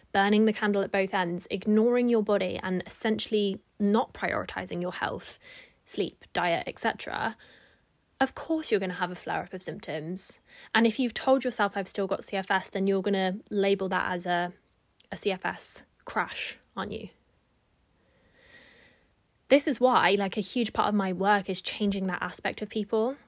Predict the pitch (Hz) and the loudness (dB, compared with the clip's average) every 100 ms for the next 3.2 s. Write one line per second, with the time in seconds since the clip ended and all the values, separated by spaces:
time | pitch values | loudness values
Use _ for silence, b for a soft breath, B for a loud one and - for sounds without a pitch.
0 | _ 208 190 - 220 190 190 185 180 185 | _ 0 2 0 -4 -2 0 0 0 -2
1 | 180 185 - 170 175 170 202 269 - B | -4 -6 -6 -8 -4 0 0 0 -6 B
2 | B B B B _ 220 220 196 233 - | B B B B _ -2 0 0 0 -2
3 | 233 220 | -4 -2